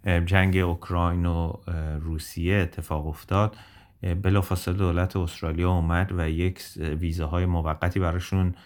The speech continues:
اه، تعریف کرد و همشون از طریق اون اومدن و بعداً هم اقامت دائم گرفتن.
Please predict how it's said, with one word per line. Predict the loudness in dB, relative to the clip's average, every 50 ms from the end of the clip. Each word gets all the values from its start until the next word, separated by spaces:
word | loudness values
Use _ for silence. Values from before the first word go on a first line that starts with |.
| -20 -20 -20 _ _ _
اه، | -4 -4 -2 -2 -4
تعریف | -4 -4 -2 0 2 2 2 2 0 0 -2
کرد | -2 0 0 0 0 0
و | -2
همشون | -2 -2 0 0 0 0 0 0 0
از | 0 0 0 -2
طریق | -2 -2 -2 0
اون | 0 0 0
اومدن | 0 0 2 2 4 4
و | 4 4 2
بعداً | 2 0 0 2 2
هم | 2 2 2 2 2
اقامت | 0 -2 -2 0 0 0 0 0
دائم | 0 0 0 2 2 2 0 0
گرفتن. | -2 -4 -6 -6 -8 -10 -12